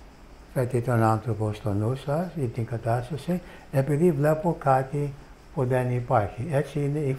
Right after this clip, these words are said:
φράξη από τα μαθήματα θαυμάτων. Και λέει, «Αυτός ο κόσμος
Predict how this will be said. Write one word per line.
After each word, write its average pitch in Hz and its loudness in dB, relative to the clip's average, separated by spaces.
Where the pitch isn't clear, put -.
φράξη 123 -2
από 151 0
τα 139 0
μαθήματα 131 -2
θαυμάτων. 117 0
Και - -6
λέει, 131 2
«Αυτός 147 0
ο 165 2
κόσμος 117 2